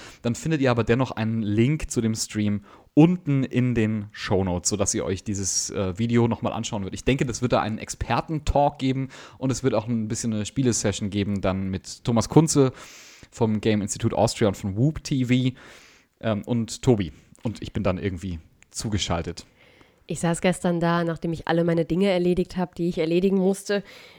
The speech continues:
Speaker 2: wegen denen ich dann auch nicht mit nach Wien gefahren bin. Ich wollte ja eigentlich mit, aber dann, wie das so ist, wenn man den Job wechselt, muss man irgendwie tausend Dinge erledigen. Und dann hab ich auch so ein bisschen gekränkelt und hab ich gesagt, "Ja, nee, Leute, ich fahr nicht mit."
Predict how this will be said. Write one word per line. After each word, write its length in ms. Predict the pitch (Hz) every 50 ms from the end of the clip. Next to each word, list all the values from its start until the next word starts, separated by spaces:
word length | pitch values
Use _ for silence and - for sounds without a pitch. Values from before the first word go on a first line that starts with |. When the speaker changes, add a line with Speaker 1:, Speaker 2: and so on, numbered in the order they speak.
| _ _
Speaker 2:
wegen 260 | 170 170 165 170 170
denen 180 | 165 165 175
ich 100 | 175 170
dann 120 | - 190 170
auch 160 | 120 165 165
nicht 160 | 190 185 -
mit 140 | 196 180 -
nach 180 | 190 185 165 170
Wien 220 | 190 214 269 285
gefahren 400 | 254 233 - 226 214 208 220 220
bin. 100 | 208 202
Ich 140 | 190 - -
wollte 240 | 247 180 196 - 196
ja 160 | 185 175 160
eigentlich 420 | - 170 170 175 175 180 - -
mit, 220 | - 285 269 - - - - - - - -
aber 220 | _ 156 160 175 165
dann, 360 | 170 160 156 156 156 151 160 -
wie 40 | 165
das 160 | 160 147 -
so 60 | -
ist, 240 | - - 233 - -
wenn 80 | 208
man 120 | 196 185 185
den 100 | 185 185
Job 220 | 180 185 180 -
wechselt, 380 | 190 180 175 - - 180 175 -
muss 140 | 175 165 -
man 160 | 185 170 165
irgendwie 300 | 175 185 190 196 208 202
tausend 440 | - 196 190 196 214 214 208 196 185
Dinge 200 | 196 214 220 214
erledigen. 640 | 196 - 180 190 185 196 208 208 196 185 190 190 185
Und 120 | 185 175
dann 180 | 175 175 180 180 - - - - -
hab 80 | - 185
ich 140 | 175 196
auch 20 | 185
so 120 | - 202
ein 20 | 190
bisschen 240 | 180 - - 185
gekränkelt 640 | 175 175 - - - 170 170 208 220 - 220 196 180
und 60 | 185
hab 60 | 180 175
ich 100 | 170 -
gesagt, 260 | 185 170 170 156 -
"Ja, 180 | 170 156 165 170
nee, 360 | 170 165 170 180 180 185 185 180 - - - _
Leute, 260 | - 165 170 175 190
ich 140 | 175 - -
fahr 160 | - 170 165
nicht 200 | 170 170 151 -
mit." 240 | 180 190 190 -